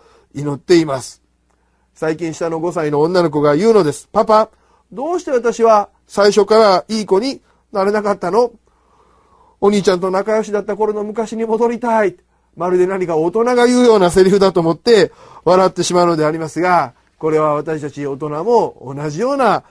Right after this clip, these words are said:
現実を抱えているのではないかと思います。十七章の十五節にこのように書かれています。悪者を正しいと認め、正しいものを悪いとする。この二つを主は忌み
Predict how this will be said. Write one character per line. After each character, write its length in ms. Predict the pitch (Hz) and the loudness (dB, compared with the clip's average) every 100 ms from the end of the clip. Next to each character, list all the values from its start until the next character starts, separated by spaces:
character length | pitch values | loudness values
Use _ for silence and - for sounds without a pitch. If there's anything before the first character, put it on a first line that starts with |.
| _ - | _ -12
現 240 | 135 156 143 | -4 -2 -2
実 260 | 143 147 | -4 -2
を 80 | 143 | -2
抱 320 | 147 151 143 | -2 -4 -4
え 40 | 131 | 0
て 360 | 185 175 151 - | 0 0 -2 -4
い 80 | 139 | -6
る 100 | 139 | -6
の 100 | 123 | -2
で 140 | 190 | 0
は 180 | 180 143 | 0 -2
な 140 | 147 135 | -6 -8
い 60 | |
か 120 | 135 | -8
と 280 | 131 151 - 131 | -4 -4 -4 -8
思 180 | 131 | -8
い 60 | 131 | -6
ま 120 | 120 | -8
す。 200 | 113 - _ _ _ _ _ _ - | -14 -20 _ _ _ _ _ _ -6
十 120 | 226 | 0
七 240 | 269 277 | 2 2
章 160 | 247 202 | 2 2
の 120 | 170 | 0
十 180 | 156 214 | 0 0
五 100 | 226 | 0
節 260 | 202 - | -2 -6
に 100 | 147 | -10
こ 140 | 139 180 | -4 -2
の 60 | |
よ 100 | 240 | 0
う 40 | 254 | -2
に 80 | 196 | -6
書 100 | 160 | -4
か 100 | 165 | -4
れ 100 | 156 | -4
て 100 | 143 | -8
い 60 | |
ま 100 | 117 | -10
す。 120 | 110 - | -12 -2
悪 260 | 165 226 | 2 2
者 240 | 254 254 240 | 0 0 0
を 240 | 269 262 _ _ _ _ _ | 0 -2 _ _ _ _ _
正 420 | 165 208 214 240 233 | -2 0 0 -2 -4
し 20 | |
い 20 | |
と 120 | 180 | -4
認 220 | 143 139 180 | -4 -2 0
め、 240 | 190 165 _ _ _ _ | 0 -2 _ _ _ _
正 340 | - 202 226 | -2 2 2
し 180 | 226 247 | 0 -4
い 20 | |
も 140 | 208 165 | -2 -2
の 100 | 151 135 | 0 2
を 40 | |
悪 260 | 135 175 240 | 2 4 2
い 80 | |
と 120 | 180 156 | 0 -2
す 140 | 175 | 0
る。 240 | 160 120 _ _ _ _ _ _ | -2 -2 _ _ _ _ _ _
こ 140 | - | -2
の 160 | 208 175 | 0 0
二 240 | - 196 | 0 -2
つ 160 | - 165 | 0 -2
を 120 | 139 | -4
主 180 | - 214 | -2 2
は 260 | 175 120 - _ 185 | 2 0 -6 _ -12
忌 120 | 233 | -8
み 280 | 220 127 | -6 -8